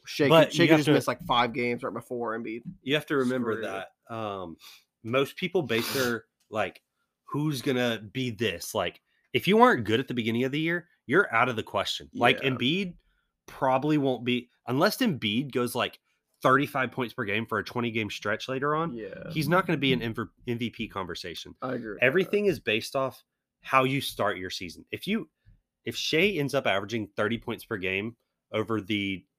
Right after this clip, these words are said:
Speaker 2: first twenty games, and the Thunder say they're, they have, like, the forty-five percent winning percentage that they have right now.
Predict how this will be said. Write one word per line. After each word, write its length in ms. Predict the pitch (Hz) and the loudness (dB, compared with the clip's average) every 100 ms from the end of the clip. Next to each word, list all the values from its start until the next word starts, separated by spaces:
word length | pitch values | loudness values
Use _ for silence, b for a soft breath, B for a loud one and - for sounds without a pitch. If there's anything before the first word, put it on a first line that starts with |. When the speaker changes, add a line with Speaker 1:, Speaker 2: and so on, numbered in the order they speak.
| - | -4
Speaker 2:
first 260 | 117 - | -2 -2
twenty 300 | - 110 113 | -4 -2 0
games, 420 | 117 147 165 160 - _ _ _ _ _ _ _ _ - | 2 0 0 -4 -16 _ _ _ _ _ _ _ _ -4
and 320 | 110 107 101 - | -2 0 -4 -6
the 140 | 110 | -8
Thunder 500 | - 117 110 110 104 | -2 0 2 0 0
say 300 | - - 104 | -2 -2 0
they're, 500 | 101 101 98 95 85 _ _ _ | 2 2 2 0 -4 _ _ _
they 100 | - 101 | -8 -2
have, 200 | 107 98 | -2 0
like, 220 | 98 - | -4 -4
the 80 | 101 | -10
forty-five 580 | - 117 104 - 101 | -4 -4 -2 0 -2
percent 280 | 95 92 98 | -2 -10 -8
winning 240 | 87 87 80 | -8 -8 -8
percentage 380 | 87 87 78 | -12 -10 -10
that 100 | 82 | -12
they 80 | 82 | -14
have 200 | 80 80 | -12 -10
right 140 | 78 80 | -10 -12
now. 200 | 76 | -14